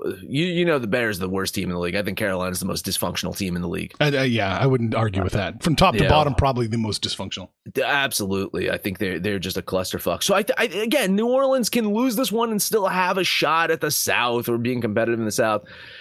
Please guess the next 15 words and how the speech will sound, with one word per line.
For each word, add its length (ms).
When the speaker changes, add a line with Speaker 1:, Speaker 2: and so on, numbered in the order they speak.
Speaker 1:
Arizona 540
loses 360
this 180
one. 280
Man, 260
that 220
is 120
a, 140
that's 180
a 60
tougher 260
hill 160
to 80
climb, 300
especially, 720